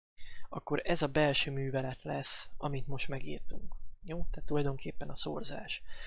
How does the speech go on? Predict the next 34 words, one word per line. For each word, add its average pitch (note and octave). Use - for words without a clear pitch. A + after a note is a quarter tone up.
Ugye D3
a D3
külső A#3+
művelet C#3
ez, -
ez D3+
már C#3
mehet D#3
ugye C3+
a, C3
a -
sima C3+
plusz, -
az C#3
ott C#3
rendben C3+
is -
van, E3+
de C#3
itt C3+
nekünk D3+
ezt D3
meg C#3+
kell C#3+
adni, D3+
ugye C#3+
azt, C#3
azt D#3
írnánk, C#3
hogy C3+
multiplies. E3
Mi, D3+
mit E3+
multiplies? -